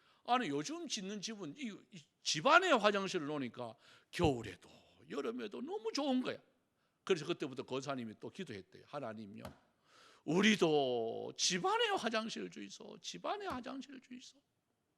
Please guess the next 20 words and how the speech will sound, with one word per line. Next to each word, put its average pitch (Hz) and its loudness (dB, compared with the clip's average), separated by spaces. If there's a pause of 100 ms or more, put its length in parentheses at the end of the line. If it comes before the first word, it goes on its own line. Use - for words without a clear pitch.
(1600)
그거 208 4
기도하다가요, 175 0 (640)
그래, 175 6
화장실 147 -2 (560)
그 131 0
안에 143 4
있는 107 -6 (320)
아파트가 120 -8
당첨돼가지고 104 -8
그 131 -6
집 - -6
팔고 160 -4 (220)
그래서 120 -8
이사 117 -10
와가지고 127 -8 (240)
시지에 135 -2 (340)
거기 151 -2
아파트를 98 -8
마련한 101 -8
거예요. - -20